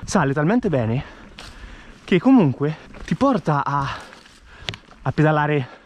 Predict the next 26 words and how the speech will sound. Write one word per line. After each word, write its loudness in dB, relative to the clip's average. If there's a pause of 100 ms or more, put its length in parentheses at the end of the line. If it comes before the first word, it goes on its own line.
(460)
e 2
a 2
prendere 0
più, 2 (600)
più 4
velocità. 2 (1000)
Sembra 2
assurdo 0
in 2
salita, 0
ma 2
è -2
proprio -2
così. 2 (420)
E 2
quindi 6
alla 0
fine, 0 (200)
se 0
non 4
ti -2 (680)
controlli, 2
se -4
non 2
stai -4
attento, -2